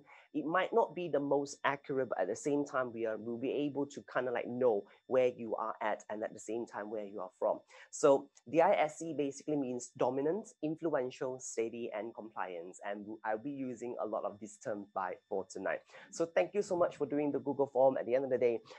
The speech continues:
the Google form, if you have clicked up everything and you'll be able to go through everything, when you jot down as many as you can, it will help you to categorize yourself, whether you are group one, group two, group three, and group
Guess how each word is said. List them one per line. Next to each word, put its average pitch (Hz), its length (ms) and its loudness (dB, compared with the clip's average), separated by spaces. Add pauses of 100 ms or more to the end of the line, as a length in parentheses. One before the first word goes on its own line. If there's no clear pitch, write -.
the 156 100 2
Google 190 280 2
form, 180 320 6
if 143 160 -2
you 151 80 4
have 135 200 0
clicked 160 240 -2
up - 160 2
everything 135 600 0
and 117 160 -2
you'll 117 100 -8
be 104 120 -4
able 135 140 -6
to 131 60 -8
go 131 180 -2
through 135 200 -4
everything, 120 440 -2
when 113 200 -2
you 117 60 -8
jot 120 260 -2
down 147 160 -2
as - 120 -8
many 147 280 0
as 123 200 -10
you 127 80 -12 (140)
can, 123 160 -6 (340)
it 156 140 0
will 160 160 2
help 170 320 0
you 143 140 -2
to 143 100 -12
categorize 143 640 -2
yourself, 120 380 -2
whether 120 180 0
you 120 180 -4
are 98 80 0
group 113 280 -6
one, 123 220 -2
group 117 200 -8 (140)
two, 120 160 -8
group 107 260 -12
three, 113 260 -8
and 101 140 -10
group - 160 -12